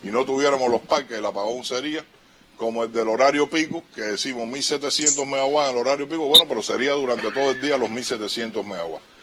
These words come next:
Esa es una manera que nosotros nos hemos buscado para explicarlo,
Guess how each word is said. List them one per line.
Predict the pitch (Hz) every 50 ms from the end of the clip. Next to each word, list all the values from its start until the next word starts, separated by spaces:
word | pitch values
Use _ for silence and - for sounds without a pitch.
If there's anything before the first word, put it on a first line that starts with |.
| - - - - -
Esa | 104 120 123 - 139 135 139 143 156
es | 151 - - - - - _ _ _ _ - 120
una | 123 139 143 139
manera | 143 143 147 151 151 151 143 131
que | 127 120
nosotros | 113 120 127 143 139 139 135
nos | 131 131 143
hemos | 147 147
buscado | 143 135 - - 160 147
para | 147 139
explicarlo, | - - 120 123 117 165 160 143 113 90 87